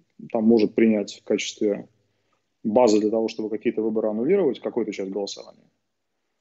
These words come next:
я таких, по крайней мере, не слышал. Есть второе измерение, насколько действия Трампа вообще, а, в принципе действия, да, в отрыве от того, какие у него конкретные доказательства, насколько действия по обжалованию выборов, а, воспринимаются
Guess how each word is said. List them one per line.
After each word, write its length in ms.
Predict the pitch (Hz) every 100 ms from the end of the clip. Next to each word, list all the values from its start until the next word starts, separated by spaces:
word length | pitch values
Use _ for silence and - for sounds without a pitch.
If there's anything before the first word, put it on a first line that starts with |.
| _ -
я 140 | 143
таких, 180 | 170 147
по 80 | 143
крайней 220 | 139 131
мере, 140 | 123
не 80 | 117
слышал. 320 | - 101 190 165 _ _ _ _ _ _ _ _ _ -
Есть 240 | 127 151
второе 300 | - 139 208
измерение, 480 | 175 165 156 135 117
насколько 760 | 107 110 - 160 156 131 117 - _ _ _ _ _ _ -
действия 420 | 123 131 139 127
Трампа 340 | - 165 165 123
вообще, 580 | 113 - 143 147 139 - _ _
а, 60 | 127
в 600 | 120 110 107 - - - -
принципе 440 | 156 147 113 107
действия, 400 | 101 98 - 95
да, 220 | 101 135
в 60 | 110
отрыве 320 | 113 123 110
от 80 | 104
того, 160 | 110 104
какие 220 | 107 113
у 40 |
него 80 | 101
конкретные 380 | 113 107 98 104
доказательства, 680 | 104 127 196 190 - 110 - _ _ _ _ _ _
насколько 300 | - - 143
действия 340 | 131 139 131 113
по 140 | 127
обжалованию 500 | 123 131 123 117 127
выборов, 300 | 190 156 120 _ _ _ _ 120
а, 40 |
воспринимаются 1300 | 110 104 104 117 - 131 139 139 120 - 113 107 104